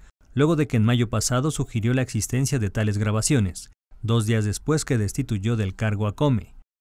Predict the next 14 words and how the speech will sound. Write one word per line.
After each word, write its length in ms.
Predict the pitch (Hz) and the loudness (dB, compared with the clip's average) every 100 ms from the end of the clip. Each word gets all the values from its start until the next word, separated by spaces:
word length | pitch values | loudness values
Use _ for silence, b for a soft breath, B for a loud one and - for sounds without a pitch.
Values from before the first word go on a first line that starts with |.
| _ - | _ -14
Con 220 | - 117 110 | -2 0 2
todas 200 | 180 180 | 4 4
las 120 | 160 | 4
recientes 460 | 127 147 143 151 | 2 2 2 0
comunicaciones 760 | - 127 120 110 107 131 131 - | 0 2 2 0 -2 0 2 0
electrónicas 760 | 110 98 - 123 120 110 139 | -2 -2 -2 2 2 0 -2
reportadas, 680 | 113 104 101 - 120 123 - | -2 -2 -4 -2 0 0 0
monitoreadas, 720 | 113 107 104 104 123 127 123 | 0 0 0 0 0 0 0
interceptadas, 800 | 113 107 101 107 - 127 123 139 | -2 -2 -4 -6 -4 -2 0 0
revelando 440 | 143 113 117 127 123 | 0 0 0 0 0
filtraciones 720 | 120 101 101 - 120 113 123 | -2 -2 -4 -2 0 0 0
ilegales 500 | 101 98 117 113 104 | -2 -2 0 0 0
de 60 | |
información, 720 | 110 117 107 110 156 123 95 | -2 0 -2 0 0 0 0